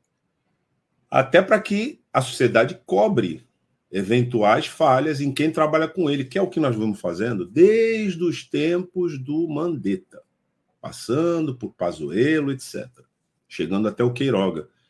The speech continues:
que, aliás, curte umas férias lá nos Estados Unidos, né, pagando uma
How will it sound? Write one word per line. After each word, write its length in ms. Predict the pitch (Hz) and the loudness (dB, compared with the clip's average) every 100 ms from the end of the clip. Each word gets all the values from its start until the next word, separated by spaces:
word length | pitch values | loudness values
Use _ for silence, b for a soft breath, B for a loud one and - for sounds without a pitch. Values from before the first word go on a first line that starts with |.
| _ _ | _ _
que, 80 | - | -2
aliás, 400 | 101 95 117 - _ _ | 2 4 2 -2 _ _
curte 280 | - 104 - | -8 -6 -2
umas 220 | 107 98 | -2 -4
férias 480 | - 92 95 87 82 | -4 -2 0 -2 -2
lá 160 | 90 | -4
nos 140 | 95 90 | -4 -6
Estados 400 | - 87 85 80 | -4 -4 -4 -8
Unidos, 640 | 82 87 101 85 - - _ _ _ - | -8 -6 -6 -8 -18 -20 _ _ _ -14
né, 320 | 85 85 98 _ _ _ _ | -10 -10 -12 _ _ _ _
pagando 480 | 90 85 95 98 92 | 0 2 2 2 0
uma 520 | 90 95 95 95 98 | 0 0 0 -2 -6